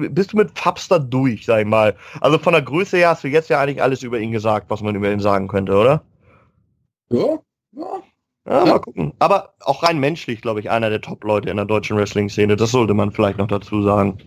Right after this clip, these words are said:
Speaker 2: Definitiv. Aber mir, mir, man muss dazu sagen, äh, mir ist immer wichtig, dass ein, ein Mensch nicht einfach nur so, äh, nett ist, sondern dass er auch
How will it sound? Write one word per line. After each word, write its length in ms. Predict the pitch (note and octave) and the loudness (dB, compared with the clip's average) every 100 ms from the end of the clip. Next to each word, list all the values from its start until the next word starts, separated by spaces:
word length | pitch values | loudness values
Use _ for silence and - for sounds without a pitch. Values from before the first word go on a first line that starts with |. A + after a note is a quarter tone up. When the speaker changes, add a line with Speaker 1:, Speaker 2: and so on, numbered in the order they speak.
| - | -6
Speaker 2:
Definitiv. 500 | B2 G#2 G2 - F#2 _ _ _ | -6 -4 -10 -14 -20 _ _ _
Aber 180 | B2 F#3 A#3+ - _ _ _ _ _ _ _ _ | -2 0 0 -6 _ _ _ _ _ _ _ _
mir, 200 | D#3 E3+ | -4 -2
mir, 260 | F#3 F#3 - _ - | -2 -2 -6 _ -6
man 160 | C#3+ | -2
muss 120 | A3+ | 0
dazu 260 | G#3 - A#3 | 0 -2 -4
sagen, 340 | E3+ E3 F3 - | -4 -4 -6 -8
äh, 240 | D3 D3+ - _ _ _ _ _ _ _ | -6 -6 -6 _ _ _ _ _ _ _
mir 300 | - D3+ B3 | 0 2 4
ist 100 | A#3+ | 2
immer 180 | F3 E3 | 0 -2
wichtig, 280 | E3+ - F3 | -2 -4 -6
dass 180 | D3 - | -4 -2
ein, 180 | D3+ - | -4 -4
ein 240 | C3 - - | -4 -6 -6
Mensch 460 | B2+ B2 C#3+ E3+ | -2 2 2 2
nicht 160 | D#3 C#3 | 0 0
einfach 220 | C3+ C3+ | 0 0
nur 140 | C#3+ C#3 | 0 2
so, 320 | C3 B2+ - | 2 0 0
äh, 260 | B2 A#2+ - - | 2 0 -2 -2
nett 520 | C3 C#3 F3 - - - | 2 4 2 -2 -8 0
ist, 420 | D#3+ - - - _ _ _ _ | 0 0 -8 -12 _ _ _ _
sondern 300 | - C3 C3 | -2 0 0
dass 180 | C#3 - | -2 -2
er 100 | B2 | 0
auch 300 | B2+ - | 0 -2